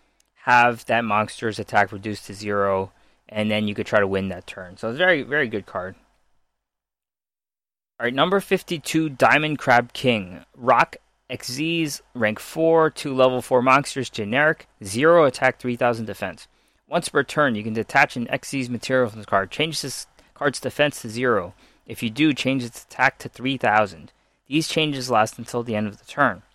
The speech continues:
If this card attacks, it's changed to defense at the end of the battle phase. If this card attacked,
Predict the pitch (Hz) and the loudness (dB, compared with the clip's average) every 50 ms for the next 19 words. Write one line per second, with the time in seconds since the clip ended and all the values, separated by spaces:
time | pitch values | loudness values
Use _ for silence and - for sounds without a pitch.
0 | _ _ _ _ _ _ _ _ _ _ _ _ _ _ _ _ - 131 117 - | _ _ _ _ _ _ _ _ _ _ _ _ _ _ _ _ -8 -8 -6 0
1 | - 123 117 117 110 - - 117 120 - - 123 - - - 131 120 120 117 - | 2 4 4 4 2 2 2 0 0 0 -4 -10 -10 -6 -4 -2 -2 -2 -4 -4
2 | 113 101 - 104 - - 120 117 113 - 101 101 - 110 110 107 107 104 95 95 | -6 -6 -8 -8 -4 -4 -2 -2 -2 -4 -8 -8 -6 -6 -4 -4 -4 -4 -6 -8
3 | - 110 107 98 107 - - - 92 90 104 - - - _ _ _ _ _ _ | -4 -4 -4 -4 -4 -8 -12 -12 -12 -12 -12 -14 -18 -20 _ _ _ _ _ _
4 | _ - 120 - - 120 - - 131 120 107 101 - - 165 156 110 - _ - | _ -8 -6 -6 -6 -6 -2 0 2 2 2 0 2 4 4 4 4 2 _ -14